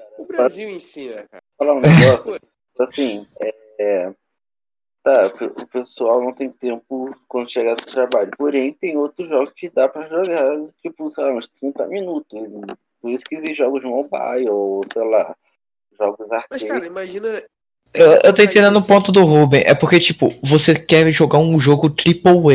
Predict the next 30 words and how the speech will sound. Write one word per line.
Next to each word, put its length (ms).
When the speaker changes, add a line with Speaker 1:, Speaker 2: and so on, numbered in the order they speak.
Speaker 3:
A, 40
tá 100
ligado? 420
No 140
seu 220
console, 640
Speaker 1:
É, 20
você 0
Speaker 3:
você 200
Speaker 1:
quer 20
Speaker 3:
quer 80
Speaker 1:
um 20
jogo 160
Speaker 3:
chegar 500
Speaker 1:
grande. 160
Speaker 3:
e 120
você 300
Speaker 2:
Ah. 100
Speaker 3:
quer, 300
tipo, 260
um 420
Homem-Aranha. 640
O 80
Homem-Aranha 420
Marvel's 400
Spider-Man 500
da 100
Insomniac 560
é 60
um, 160